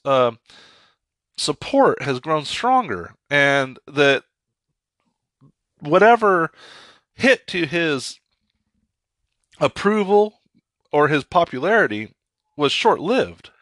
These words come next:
So we're seeing, we're seeing a, a, a resurgence of President Trump's support, and we're seeing a, a, a, a, a,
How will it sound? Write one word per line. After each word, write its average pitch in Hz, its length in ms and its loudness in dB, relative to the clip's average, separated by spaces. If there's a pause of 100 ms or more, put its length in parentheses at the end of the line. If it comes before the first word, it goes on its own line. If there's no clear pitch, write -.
(580)
So 156 480 2 (460)
we're 180 180 2
seeing, 226 540 -4 (320)
we're 175 120 0
seeing 233 380 -6
a, 170 80 0
a, 139 340 0
a 131 40 4
resurgence 151 640 0
of 127 120 -8
President 135 320 -4
Trump's - 280 -8
support, 113 520 -4 (480)
and 139 140 0
we're 147 100 2
seeing 180 460 -4 (100)
a, 139 340 -2
a, 139 200 -2
a, 127 240 -2
a, 117 360 -2
a, 120 120 -4